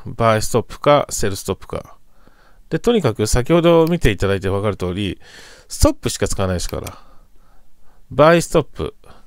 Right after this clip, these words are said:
買いのストップか、えー、セルのストップしか使わないので、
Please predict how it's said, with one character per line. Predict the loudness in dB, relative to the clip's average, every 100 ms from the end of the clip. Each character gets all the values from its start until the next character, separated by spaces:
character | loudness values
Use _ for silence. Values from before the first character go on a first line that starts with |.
| -14
買 | 0 2 2
い |
の | 2
ス | 0
ト | 0 0
ッ |
プ | 0 -8
か、 | 2 4 4 0 -8 -20 -20 -20 -20 -20 -20 -20 -20 -12
え | -2 2
ー、 | 4
セ | 4
ル | 2
の | -2
ス | -4
ト | -8
ッ |
プ | -8
し | -10
か | -8
使 | -4 -2
わ |
な | -2
い | -2
の | -6 -4
で、 | -2 0 -2 -10